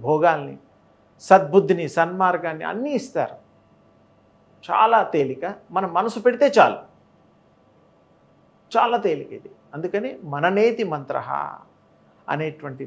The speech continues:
దానికే జపాలు, తపాలు అనేటువంటిది కంటిన్యూషన్ అన్నమాట. ఎవరైతే మనసు పెట్టి చేసుకుంటారో ఈ కలియుగంలో వారు చరితార్థులవుతారు, కర్మల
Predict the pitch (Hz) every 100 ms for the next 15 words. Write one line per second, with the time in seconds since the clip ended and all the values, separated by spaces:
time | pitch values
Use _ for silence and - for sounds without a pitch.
0 | 127 139 156 202 233 143 160 143 - 143
1 | 139 143 143 135 139 139 139 135 135 -
2 | 139 202 247 175 143 139 110 107 - -
3 | _ - - - - _ _ _ _ _
4 | - 123 143 156 156 139 139 143 - 147
5 | - 151 - - 139 151 180 180 - 151
6 | 147 147 156 170 220 - _ _ _ 147
7 | 180 226 - - _ _ _ - 147 151
8 | 156 170 170 143 165 175 170 175 185 220
9 | - _ _ _ _ _ _ _ - 156
10 | 151 175